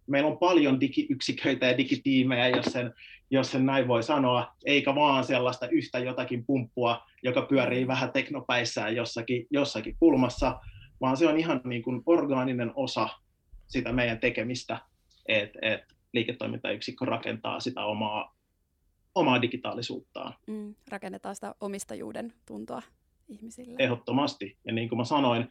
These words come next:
Speaker 1: niin se on juurikin siitä prosessimuutoksesta. Ja silloin, jos tää tulee jotenkin annettuna, joku uusi teknologia-asia tai, tai kyvykkyys,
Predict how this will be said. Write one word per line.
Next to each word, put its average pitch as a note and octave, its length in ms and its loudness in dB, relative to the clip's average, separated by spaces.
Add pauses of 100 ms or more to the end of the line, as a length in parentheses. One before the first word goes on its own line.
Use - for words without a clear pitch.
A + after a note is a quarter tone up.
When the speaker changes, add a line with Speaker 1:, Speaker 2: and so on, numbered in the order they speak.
(280)
Speaker 1:
niin A2+ 320 2
se - 180 0
on B2 240 2
juurikin C3+ 520 2
siitä A#2+ 260 -2
prosessimuutoksesta. A2+ 1120 -4 (220)
Ja G2+ 60 -8
silloin, D3 260 6
jos C3 120 4
tää B2+ 180 2
tulee C#3 340 4
jotenkin A#2+ 480 0
annettuna, A#2+ 640 0
joku A2+ 340 -4
uusi A#2+ 160 -2
teknologia-asia A2 1080 -2
tai, F#2 520 -10 (100)
tai G2+ 320 -4
kyvykkyys, A#2 840 0